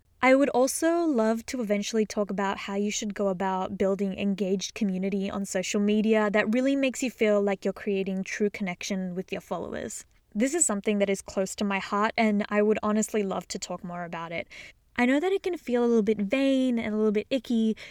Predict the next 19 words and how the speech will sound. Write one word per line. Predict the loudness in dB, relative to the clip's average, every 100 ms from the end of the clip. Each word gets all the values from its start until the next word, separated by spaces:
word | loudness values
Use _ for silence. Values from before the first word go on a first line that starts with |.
| -8 -2
to | 4 6 6 4
be | 0 -2
thinking | 0 0 0 0
about | 0 -4
followers | 2 4 6 6 6 4 2
and | -2
how | -4 -4
many | -2 -2
likes | 0 0 0 -2
you're | -2
getting, | 2 2 2 2 -2 -6 -18 -10
but | -4
at | -2
the |
same | 2 2 2
time, | -2 2 4 6 4 2 -6 _ _ 0
let's | 2 2 0
be | -2 2
honest, | 2 2 -2 -6